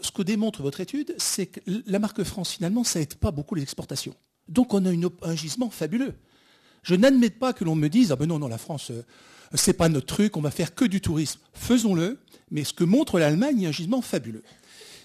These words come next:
Et le troisième point que je veux dire là-dessus, je, on l'a démontré pour Vuitton. Hein, bon, chacun sait que j'ai longuement dirigé Vuitton, et on a construit méthodiquement cette démarche dans les années quatre-vingts,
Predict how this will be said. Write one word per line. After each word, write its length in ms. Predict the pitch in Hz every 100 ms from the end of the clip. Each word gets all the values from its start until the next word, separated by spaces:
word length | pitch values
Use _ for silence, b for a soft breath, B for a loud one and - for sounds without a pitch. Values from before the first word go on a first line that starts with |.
| B
Et 60 |
le 80 | 135
troisième 360 | - 196 202 180
point 180 | - 160
que 60 |
je 80 | 123
veux 60 | 123
dire 140 | 127
là-dessus, 300 | 139 - 330
je, 60 | 190
on 60 | 147
l'a 60 |
démontré 320 | 135 127 - 262
pour 180 | 143
Vuitton. 300 | 143 208 339 - b b b b b
Hein, 120 | 143 143
bon, 140 | 117
chacun 300 | - 113 -
sait 120 | 117 156
que 60 |
j'ai 80 | 127
longuement 320 | 143 151 160
dirigé 320 | 143 131 123
Vuitton, 360 | 127 151 269 311 -
et 80 | 160
on 100 | 151
a 60 |
construit 420 | 147 196 180 - 160
méthodiquement 1000 | 185 220 240 202 170 185 - 226 320 269
cette 240 | 147 143
démarche 400 | 135 139 190 226
dans 40 | 147
les 120 | 135
années 120 | 180
quatre-vingts, 420 | 131 - 208 175